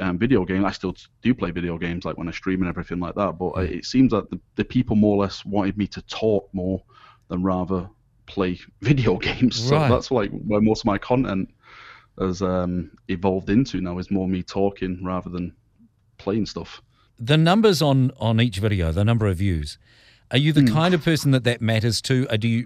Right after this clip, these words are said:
Speaker 2: do you kind of keep track of that, what's working and what's not, and, and mold the content accordingly, or are you just like, whatever?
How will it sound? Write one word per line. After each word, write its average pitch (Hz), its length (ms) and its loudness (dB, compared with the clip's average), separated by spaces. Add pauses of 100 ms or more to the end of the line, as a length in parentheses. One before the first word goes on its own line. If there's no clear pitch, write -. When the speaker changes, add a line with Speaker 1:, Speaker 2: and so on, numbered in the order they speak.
Speaker 2:
do 110 80 -2
you 113 80 2
kind 139 160 4
of 113 120 4
keep 135 200 0
track 123 240 2
of 113 80 -2
that, 117 180 2
what's 113 240 0
working 117 380 0
and 107 100 2
what's 107 280 0
not, 107 180 2
and, 101 160 0 (260)
and 110 220 4
mold 117 440 6
the 110 100 2
content 117 480 2
accordingly, 123 640 0
or 113 240 -2
are - 20 2
you 104 220 0
just 98 240 -4
like, 98 220 -2 (600)
whatever? 80 380 -2